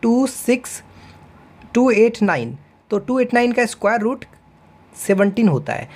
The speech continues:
और cosec theta बराबर क्या होता है, तो याद रखिएगा h by p होता है। तो यहाँ पर पी कितना है, एच कितना है, सत्रह और पी कितना है, आठ। तो इसका answer हो गया सत्रह by आठ।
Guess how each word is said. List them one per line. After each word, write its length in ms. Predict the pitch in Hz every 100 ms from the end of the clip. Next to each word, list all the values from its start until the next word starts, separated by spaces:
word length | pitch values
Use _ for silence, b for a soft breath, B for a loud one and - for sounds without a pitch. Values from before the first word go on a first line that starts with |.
| B B
और 80 | 196 202
cosec 300 | 208 285 -
theta 240 | - 226 247
बराबर 260 | 240 240 240
क्या 140 | 254
होता 240 | 220 202
है, 60 | 233
तो 100 | 214
याद 280 | 175 190 220
रखिएगा 300 | 220 220 214 -
h 280 | 208 254 240
by 220 | 190 185 214 - _ _ _ - - -
p 120 | 240
होता 320 | 202 127 -
है। 160 | 113 127 - - -
तो 60 | 156
यहाँ 240 | 175 180 233
पर 100 | 262
पी 220 | - 233
कितना 300 | 226 247 247
है, 220 | 233 277 254 - - - - 190
एच 180 | 247
कितना 280 | - 220 240
है, 120 | 262
सत्रह 460 | 262 196 180 202 294 - B B -
और 160 | 175 202 -
पी 100 | 233
कितना 300 | 226 214 214
है, 180 | 214 254 143
आठ। 240 | 131 -
तो 80 | 196
इसका 200 | 185 202
answer 240 | 196 240
हो 60 | 220
गया 120 | 214
सत्रह 460 | 233 196 151 190 190
by 120 | 180 - -
आठ। 240 | 104 -